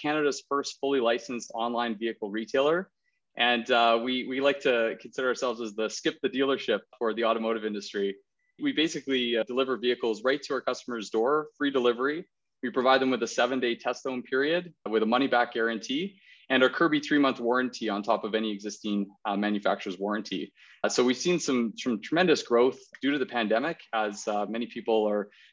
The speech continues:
not going out and, and shopping at, uh, dealerships. And also they're looking for,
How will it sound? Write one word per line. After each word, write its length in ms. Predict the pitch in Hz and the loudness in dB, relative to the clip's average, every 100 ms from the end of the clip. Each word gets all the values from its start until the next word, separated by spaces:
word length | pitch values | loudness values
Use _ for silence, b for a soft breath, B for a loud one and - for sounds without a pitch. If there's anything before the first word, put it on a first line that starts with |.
| - | 0
not 200 | 127 127 | 2 2
going 200 | 127 127 | 2 4
out 220 | 127 123 | 2 0
and, 240 | 117 110 107 | -4 -4 -6
and 240 | 107 107 | -6 -2
shopping 460 | - 123 123 123 120 | 2 2 2 -2 0
at, 200 | 107 101 - | -2 -2 -2
uh, 180 | 104 101 110 | 0 -2 0
dealerships. 460 | 131 - 165 - | 0 0 -4 -4
And 120 | 127 | 0
also 280 | 135 170 185 | 4 4 2
they're 160 | 160 147 | 2 2
looking 320 | 151 - 151 - | 2 -4 -8 -4
for, 300 | 127 127 123 | 0 2 2